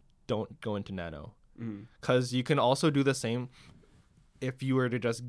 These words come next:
Speaker 1: g-, grab an electrical engineering degree, go into an electrical engineering degree. You can do the exact same things that a nano does,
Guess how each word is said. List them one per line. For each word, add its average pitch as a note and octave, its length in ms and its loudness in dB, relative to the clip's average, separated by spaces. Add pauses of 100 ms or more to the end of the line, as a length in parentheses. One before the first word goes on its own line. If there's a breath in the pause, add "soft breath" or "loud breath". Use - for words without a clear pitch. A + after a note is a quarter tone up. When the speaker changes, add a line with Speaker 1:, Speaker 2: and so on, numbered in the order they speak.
(140)
Speaker 1:
g-, - 140 -20
grab A2 360 2
an A2+ 60 -4
electrical A#2+ 600 -2
engineering C3+ 360 0
degree, C3+ 260 -2
go A#2+ 120 2
into A#2 160 0
an G#2+ 80 -2
electrical G#2 280 -4
engineering B2 360 -4
degree. D3+ 360 -2 (440 soft breath)
You B2+ 100 -2
can D3+ 120 2
do E3 80 8
the F#3+ 120 4
exact B2+ 420 0
same C3 160 2
things A#2+ 220 -2
that A#2+ 100 0
a A2 60 -2
nano G2+ 280 -2
does, E2 340 -6